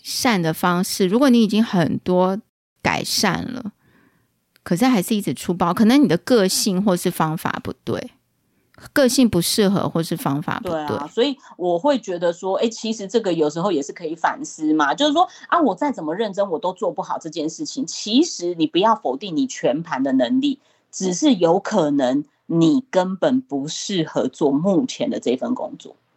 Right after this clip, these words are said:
Speaker 1: 哇，你又有，有一个新的感想。从中秋节的时候，我就有，有这件事情，我有在 Podcast 里面分享，然后我就觉得，哎，真的是不知道。然后因为那一集有讲到一些，就是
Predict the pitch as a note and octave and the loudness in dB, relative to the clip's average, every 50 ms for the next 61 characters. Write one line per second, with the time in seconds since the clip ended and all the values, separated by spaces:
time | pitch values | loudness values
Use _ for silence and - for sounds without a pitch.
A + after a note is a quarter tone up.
0 | _ _ - B3+ C#4 C4 A#3 G#3+ G3+ G3 A#3 D#4 D#4+ C#4 G#3+ F3+ F#3 F#3 F#3+ A3+ | _ _ -2 0 0 2 2 2 2 4 4 2 2 2 2 4 4 4 4 4
1 | B3+ A#3+ - - A#3+ A#3+ B3 A3+ F#3+ - E3 D3 C#3+ C#3+ D#3 - - - - E3+ | 2 2 2 2 4 4 4 4 2 0 -2 -4 -4 -4 -4 -6 -6 -4 -4 -6
2 | - - - A3 - - _ _ _ _ _ _ _ - - B3+ - F#3+ F#3 A3 | -6 -6 -10 -12 -12 -14 _ _ _ _ _ _ _ -4 0 2 2 2 2 2
3 | A3 A3+ A3+ C#4 A3+ A3 - - E3 D3+ D#3 D3+ - F3 E3+ F3+ F#3+ F3+ D#3 C3+ | 2 2 2 2 2 2 2 2 2 2 2 0 0 2 2 4 4 4 2 2
4 | - F3+ F#3 F3 F3+ - - - - - - - - - F3+ F3+ D3+ - - E3 | 2 2 0 0 -2 -4 -12 -20 -20 -20 -20 -10 -2 0 2 2 2 2 0 -2
5 | D3+ - G3+ G3 F#3 F#3 F#3 - - - F3 - E3 E3+ F#3 F3+ F3 E3+ E3+ - | -2 0 0 2 2 2 0 -2 -4 -8 -4 -2 0 0 0 2 2 0 -2 -2
6 | - D#3+ D3+ - - F3 D3+ C3+ - - F2+ E2+ A2 C3+ C#3 - - - - - | -4 -4 -4 -2 0 -2 -2 -2 -4 -6 -6 -6 -6 -6 -6 -8 -8 -8 -8 -6
7 | - F3 - - - - - - C4 _ _ _ _ _ _ _ _ _ _ _ | -6 -8 -8 -10 -10 -10 -12 -12 -14 _ _ _ _ _ _ _ _ _ _ _
8 | _ - - E3+ E3+ A3 B3 A3+ F3+ D#3+ - G#3+ A3+ A3 - - D#3+ D3 C#3+ D#3 | _ -6 -4 -4 0 0 0 2 2 2 2 0 -2 -2 0 -2 -2 -2 -2 -2
9 | - - G3+ F#3+ F3 E3+ - - _ - F#3 F3+ F#3 F3 D#3+ D#3 - - - F3+ | -4 -4 -4 -4 -4 -6 -10 -16 _ -12 -8 -8 -6 -6 -6 -8 -8 -8 -8 -8
10 | D#3 D#3 F#3+ - _ _ _ _ _ _ _ - G3+ - - E3+ D#3 - F3+ C#3 | -8 -10 -10 -14 _ _ _ _ _ _ _ -16 -12 -10 -10 -8 -6 -4 -2 -2
11 | A2+ D#3 E3+ F3+ A3 B3+ C4 C4 B3+ B3 A#3+ A#3 A#3 A#3+ B3 - - D#3 D#3 E3+ | 0 0 2 4 4 6 6 6 8 6 6 6 6 4 4 2 2 2 4 4
12 | E3 E3+ - G3+ - D3 D#3+ E3 E3+ E3+ F3+ F3+ - - F#3 E3 E3 E3+ F3 F3 | 4 4 2 2 0 2 2 2 2 2 2 0 0 0 0 0 0 0 -2 -4
13 | F3 - - F3+ E3 E3+ | -2 -2 -4 -4 -4 -4